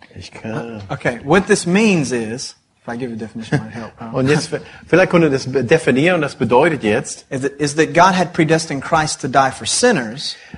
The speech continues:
Speaker 1: dass, äh, Gott, äh, vorher bestimmt, äh, Christus für Sünde zu sterben.
Speaker 2: but he m-, didn't actually predestine the individuals who were going to be saved.
Speaker 1: Aber, äh, er hat nicht dadurch die Einzelnen best-,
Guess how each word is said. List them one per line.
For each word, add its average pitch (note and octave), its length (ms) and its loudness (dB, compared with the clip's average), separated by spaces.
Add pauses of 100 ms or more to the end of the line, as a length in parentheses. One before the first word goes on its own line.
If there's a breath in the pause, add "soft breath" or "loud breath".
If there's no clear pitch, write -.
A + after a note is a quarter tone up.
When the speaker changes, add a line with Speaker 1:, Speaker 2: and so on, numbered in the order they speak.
(120)
Speaker 1:
dass, B2 480 2
äh, B2+ 100 2
Gott, D3 400 4
äh, C3+ 260 4
vorher D#3 440 4
bestimmt, D#3 640 -2 (380 loud breath)
äh, B2 280 -4 (200)
Christus F#3+ 500 0
für C3+ 220 0
Sünde D#3+ 360 4
zu - 360 -8
sterben. C#3 840 0
Speaker 2:
but D3 120 -2
he D3+ 280 2 (340)
m-, D#3 400 -4 (240)
didn't E3 440 2
actually F3 460 2
predestine D#3 560 0
the C#3 80 -2
individuals D3+ 840 2
who D3+ 60 0
were C3 120 0
going C#3 240 0
to A#2+ 60 -6
be A2+ 100 -8
saved. G#2+ 440 -4 (320 loud breath)
Speaker 1:
Aber, B2 280 2
äh, B2+ 380 -4
er C3 100 0
hat D#3 340 -4
nicht C#3+ 520 -2
dadurch C3 680 0
die C#3 220 -2
Einzelnen C#3+ 540 -2
best-, - 420 -4